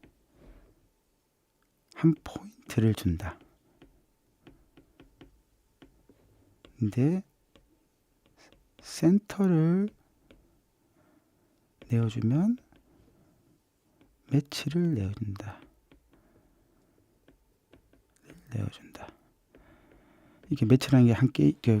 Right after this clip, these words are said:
뭐 한 승부죠. 네. 워-, 우리 저희는 원 세트, 한 세트, 원 매치잖아요. 한 세트 따면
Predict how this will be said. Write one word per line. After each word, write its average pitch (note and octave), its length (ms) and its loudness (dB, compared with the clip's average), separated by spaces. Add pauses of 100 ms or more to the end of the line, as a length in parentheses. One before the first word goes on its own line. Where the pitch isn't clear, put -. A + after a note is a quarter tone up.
뭐 G#2+ 180 4
한 A2+ 300 4
승부죠. C#3 560 10 (140)
네. G2+ 300 -2 (140)
워-, A#2+ 200 2
우리 A#2+ 100 0
저희는 A#2+ 320 6
원 A#2 240 8
세트, C3+ 640 2 (220)
한 - 200 -2
세트, - 380 0
원 A#2+ 240 10
매치잖아요. A#2 580 4
한 B2+ 160 -2
세트 A#2+ 260 0
따면 C3 360 -2